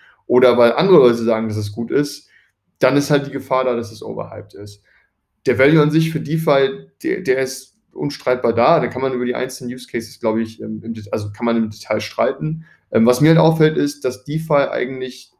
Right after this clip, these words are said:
es geht ja hauptsächlich um Banking-Anwendungen. Also Anwendungen aus dem Finance-Bereich, ähm, die du mit Blockchain halt komplett irgendwie neu oder anders denken kannst und halt bestehende Prozesse irgendwie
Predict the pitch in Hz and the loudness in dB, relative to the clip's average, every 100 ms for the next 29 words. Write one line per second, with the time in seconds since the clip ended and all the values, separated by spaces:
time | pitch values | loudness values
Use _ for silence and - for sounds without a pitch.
0 | - - - 165 156 - 160 160 - 120 | -16 -16 -8 0 0 0 -6 -8 -12 -14
1 | 107 127 139 110 101 104 98 101 - 110 | -4 -4 -6 -12 -8 -6 -6 -12 -8 -2
2 | 120 120 - _ _ _ - - 135 160 | 0 -2 -4 _ _ _ -16 -6 2 4
3 | 165 156 127 120 104 151 196 185 - 165 | 6 4 2 -2 -4 0 0 -2 -4 -2
4 | 196 214 - _ 127 127 127 127 143 143 | -2 -2 -8 _ -6 -6 -8 -12 -4 -4
5 | 131 127 - 143 160 160 156 135 127 127 | -2 -4 -2 -2 -2 -4 -4 0 0 -2
6 | - 123 143 131 127 127 127 123 131 135 | -4 -4 -2 -2 -4 -6 -4 -2 0 0
7 | 123 113 120 113 107 139 160 160 160 170 | 0 -2 -4 -6 -6 -4 -2 0 2 2
8 | 165 - 123 123 120 120 - 143 143 135 | -2 -6 -4 -4 -4 -12 -4 -2 0 -2
9 | 127 - 131 - 117 117 123 120 120 120 | -6 -4 -4 -2 -6 -6 -6 -4 0 -2